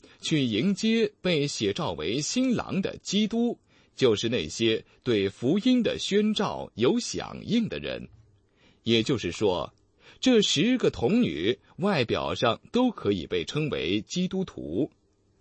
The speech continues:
然而，不是全部自称基督徒的是真正基督徒。这就是为什么我们读到其中五个是聪明的，也就是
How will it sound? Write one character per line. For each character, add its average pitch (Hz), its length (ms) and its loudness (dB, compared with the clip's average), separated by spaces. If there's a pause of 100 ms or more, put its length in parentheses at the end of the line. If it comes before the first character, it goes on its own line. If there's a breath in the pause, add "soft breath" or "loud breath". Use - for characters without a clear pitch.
(160)
然 123 200 0
而， 71 300 -4 (360 loud breath)
不 208 120 8
是 214 220 4
全 170 340 0
部 202 220 0
自 104 160 -2
称 123 320 0
基 240 180 0
督 247 220 -2
徒 135 340 0
的 85 240 -4 (220 loud breath)
是 - 360 -4
真 247 360 4
正 233 340 -2
基 113 220 -2
督 127 180 2
徒。 69 400 -8 (800 loud breath)
这 156 160 4
就 135 120 4
是 120 200 2
为 156 240 4
什 87 180 -4
么 82 320 -6 (200 soft breath)
我 113 120 6
们 120 160 2
读 113 180 0
到 85 220 -2
其 139 280 0
中 262 240 2
五 73 400 -4
个 190 220 0 (140 soft breath)
是 90 240 0
聪 175 260 0
明 127 360 -2
的， 90 240 -4 (400 loud breath)
也 113 180 6
就 135 160 4
是 60 340 -4